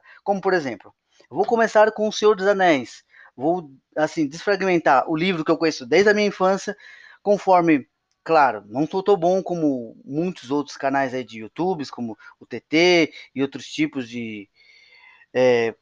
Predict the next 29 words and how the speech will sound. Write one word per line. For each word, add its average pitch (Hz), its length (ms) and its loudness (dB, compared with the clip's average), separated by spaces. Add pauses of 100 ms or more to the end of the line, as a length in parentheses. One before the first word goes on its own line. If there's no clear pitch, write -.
(340)
mas 175 200 2
não 226 100 4
importa, 170 480 4 (120)
eu 113 100 -8
vou 139 100 -4
falar 175 260 4
conforme 170 380 0
o 120 40 -4
meu 160 180 2
ponto 247 260 0
de 196 120 -6
vista 170 420 -8 (340)
e 135 80 -6
vou 190 140 0
gostar 214 240 2
muito 220 360 2
das 196 140 -6
pessoas 185 280 -8
que 160 120 -16
gostam 202 380 0
de 185 100 -10
Tolkien, 175 460 -2 (260)
que 185 80 -12
espalhem 220 360 2
essa 220 120 -2
novidade, 175 360 2
porque 180 260 -6
eu 151 100 0
vou 175 220 0